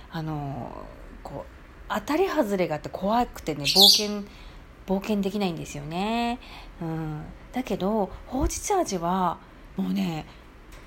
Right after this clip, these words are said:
うん、外れないね。えー、カルピスをほうじ茶で割るとめちゃめちゃ美味しいですよ。カルピスを水とか炭酸水じゃなくて、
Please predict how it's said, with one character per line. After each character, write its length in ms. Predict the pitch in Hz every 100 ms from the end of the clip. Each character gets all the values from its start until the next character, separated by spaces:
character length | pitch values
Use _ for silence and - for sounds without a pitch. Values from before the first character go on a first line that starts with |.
| -
う 40 |
ん、 340 | 180 156 147 151
外 320 | 127 190 196
れ 100 | 202
な 200 | 196 202
い 80 | 190
ね。 280 | 165 175 180 - -
え 280 | 160 147 -
ー、 320 | - - -
カ 160 | - 359
ル 140 | 370
ピ 160 | - 175
ス 400 | - 151 185 269 - - - - - - - - -
を 380 | 277 277 185 - - - - - - - -
ほ 220 | - 302
う 20 |
じ 160 | 302 277
茶 200 | - 151
で 300 | 151 151 143 - - - -
割 240 | 175 165 170
る 20 |
と 380 | - 170 156 - - -
め 80 |
ち 140 | 190 240
ゃ 20 |
め 100 | 233
ち 60 | 247
ゃ 60 |
美 60 | 254
味 40 |
し 100 | 233 190
い 20 |
で 80 | 151
す 140 | -
よ。 120 | 135 - - - - -
カ 140 | -
ル 100 | 381
ピ 180 | - 233
ス 180 | 202 170
を 20 | 170 220
水 240 | 233 254
と 100 | 311
か 140 | 269
炭 240 | - 226 240
酸 220 | 269 254
水 160 | 240 185
じ 60 |
ゃ 60 | 151
な 140 | 160
く 100 | -
て、 240 | - 170